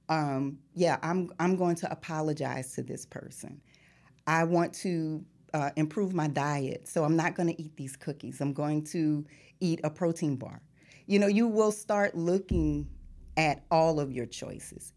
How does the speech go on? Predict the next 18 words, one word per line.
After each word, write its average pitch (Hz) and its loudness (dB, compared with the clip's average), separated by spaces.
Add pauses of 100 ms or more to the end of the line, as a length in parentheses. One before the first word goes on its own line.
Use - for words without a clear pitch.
(120)
if 196 6
you 185 0
decide. 151 -4
If 170 -2
you 208 0
don't 190 0
decide, 180 -4
if 185 -4
this 180 -2
is 165 -6
something 170 -2
you're 160 -2
just 160 -4
doing 165 4
on 160 4
a 151 4
whim 151 4
or 135 0